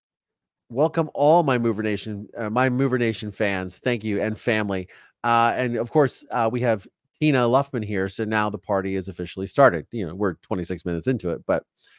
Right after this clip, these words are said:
yeah, no, uh, Jennifer Lewis Harris. Yes, there will be, uh, there will be mudslides right around the corner from me. <laughs> I'm up on a hill, so, um, and I can see the ocean. Well, I can't see the ocean now, but,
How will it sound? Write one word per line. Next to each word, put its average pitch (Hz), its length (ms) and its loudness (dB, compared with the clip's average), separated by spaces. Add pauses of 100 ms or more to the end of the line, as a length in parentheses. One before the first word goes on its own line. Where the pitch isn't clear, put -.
(1080)
yeah, 185 220 10 (120)
no, 156 160 12
uh, 151 160 10
Jennifer 170 320 4
Lewis 165 400 6
Harris. 156 420 2
Yes, 139 460 4
there 127 180 4
will 123 220 2
be, 113 320 -2
uh, 107 340 2
there 107 140 0
will 120 140 2
be 135 100 0
mudslides 131 500 4 (120)
right 110 340 4
around 139 200 6
the 143 60 4
corner 135 240 2
from 101 200 -6
me. 104 240 -4
<laughs> - 80 -2
I'm 196 180 8
up 202 140 8
on 165 100 4
a 127 80 4
hill, 113 300 6
so, 110 420 4
um, 107 400 0
and 107 160 -4
I 107 80 -6
can 107 120 -18
see 120 120 -10
the 113 80 -2
ocean. 147 300 0
Well, 87 100 -6
I 95 60 -8
can't 107 180 -8
see 101 80 -10
the 92 140 -6
ocean 92 220 -10
now, 95 200 0
but, 80 180 -8